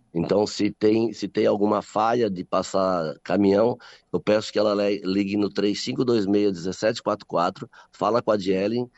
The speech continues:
que a Dielen tá sempre em contato com o coordenador da empresa Hackley e vai cobrar, porque todo caminhão tem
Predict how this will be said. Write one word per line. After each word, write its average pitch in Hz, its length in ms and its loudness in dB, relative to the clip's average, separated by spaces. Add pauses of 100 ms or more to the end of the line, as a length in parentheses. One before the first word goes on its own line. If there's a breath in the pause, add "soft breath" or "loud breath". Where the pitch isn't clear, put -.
(120)
que 87 80 -6
a 90 60 2
Dielen 98 520 0
tá 101 140 -2
sempre 123 300 0
em - 20 -4
contato 107 400 0
com - 80 -18
o - 40 -20
coordenador 104 600 2
da 107 100 2
empresa 98 440 0
Hackley 120 500 -2 (460 loud breath)
e 104 320 2
vai 107 240 0
cobrar, 117 520 2 (840)
porque 95 260 0
todo 143 320 2
caminhão 113 540 2
tem 107 520 0